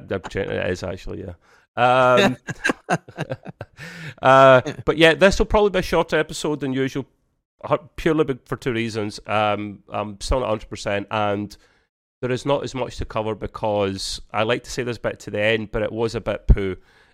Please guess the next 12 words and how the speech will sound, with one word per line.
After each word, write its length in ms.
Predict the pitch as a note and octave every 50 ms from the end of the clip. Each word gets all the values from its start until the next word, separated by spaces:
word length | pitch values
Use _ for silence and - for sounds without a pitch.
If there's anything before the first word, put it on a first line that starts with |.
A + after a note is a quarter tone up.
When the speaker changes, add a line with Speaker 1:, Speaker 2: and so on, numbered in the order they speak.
| _ -
Speaker 1:
It 120 | A2 A2
was 120 | A2 G#2
a 40 | A#2 -
filler 340 | - D3 C#3+ C#3 C3+ B2
episode, 540 | B2 A#2 - - A#2+ - - A#2+ A#2 A#2 A2+
Speaker 2:
Yeah. 40 | A2 A#2
Speaker 1:
which 160 | G#2+ - -
we'll 120 | - A2+ G2+
get 160 | - - A2
into. 300 | A2+ A#2+ A2+ - - A#2+
In, 100 | A2 A2
uh, 460 | - G#2+ G#2 G#2 G2+ G2+ G2+ G2+ G2